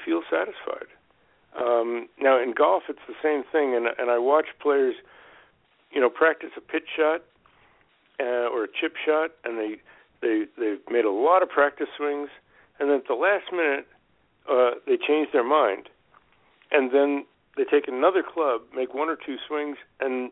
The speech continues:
and play their shot, and they hit it poorly.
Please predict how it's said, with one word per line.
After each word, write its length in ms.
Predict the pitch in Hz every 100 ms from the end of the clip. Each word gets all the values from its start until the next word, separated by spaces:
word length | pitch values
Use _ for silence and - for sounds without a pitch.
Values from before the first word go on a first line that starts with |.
| -
and 140 | 127
play 200 | 127 127
their 160 | 120 120
shot, 280 | 175 165 - _ _ _ _ _ -
and 120 | 143 156
they 140 | 139
hit 120 | 160
it 140 | 170 -
poorly. 440 | 214 320 -